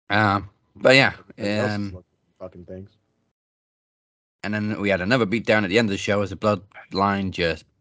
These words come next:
Speaker 1: beat the shit out of Kevin Owens.
Speaker 2: It's, <sighs> the writing's on the wall, and I fucking hate it.
Speaker 1: Mm, it's, again, it's, it's a consolation prize. I'm sure it's gonna be a feel-good moment, and any other year it would have been a great moment.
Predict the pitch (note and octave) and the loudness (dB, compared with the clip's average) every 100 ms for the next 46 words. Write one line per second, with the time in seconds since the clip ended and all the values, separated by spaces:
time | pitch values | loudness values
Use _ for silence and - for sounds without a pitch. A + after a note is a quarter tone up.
0 | - D3+ C#3 - F2 D2+ - - C#3 - | 0 0 2 2 2 2 -6 -2 -2 -2
1 | - F2+ F#2 E2+ F#2+ F2 E2+ D#2+ D2+ - | -2 -2 -2 -2 -2 0 -2 -4 -8 -14
2 | - A2+ - - - - _ _ - - | -16 -18 -16 -20 -20 -20 _ _ -18 -18
3 | - - G2+ G2+ G#2 A2 A2 C3 C3+ C#3+ | -16 -12 -10 -8 -6 -6 -4 -2 0 2
4 | C#3+ C3+ B2 A2+ G2+ - F2 - _ _ | 4 4 2 -2 -6 -20 -20 -20 _ _
5 | - G2+ - B2 B2 C#3+ D3 A2+ G#2 _ | -10 -10 -8 -8 -2 0 0 -2 -4 _
6 | _ _ _ _ _ _ - G#2 G#2+ G#2 | _ _ _ _ _ _ -8 -4 -2 0
7 | G#2 - - G#2+ G#2+ - - - - - | -2 -6 -8 -8 -12 -16 -14 -14 -16 -20
8 | - _ _ _ _ _ _ _ G#2 A2+ | -20 _ _ _ _ _ _ _ -4 0
9 | A#2+ G2+ - - G2+ - A#2+ A2+ G#2 G#2+ | 0 -2 -2 -4 -4 -2 -2 0 0 0
10 | G2+ F#2+ F#2 F#2 F2+ F#2+ F#2+ - A#2 A2 | 0 0 0 2 0 -2 -2 -2 0 0
11 | - G#2+ G2+ G2 F#2 - G2+ F#2 F2 F#2+ | -2 -2 0 0 -2 0 0 0 -2 0
12 | F#2+ F#2+ F#2 - - F#2+ F#2+ F#2+ G2 G2+ | 2 2 0 -4 -2 0 0 2 4 4
13 | G2+ F#2 F#2 F#2 F#2 E2 F2+ F2 F#2 F2 | 0 -2 -2 0 0 -2 -4 -2 -2 -4
14 | E2 - E2 G2 - F2 D#2+ D2+ | -6 -8 2 2 2 -2 -4 -8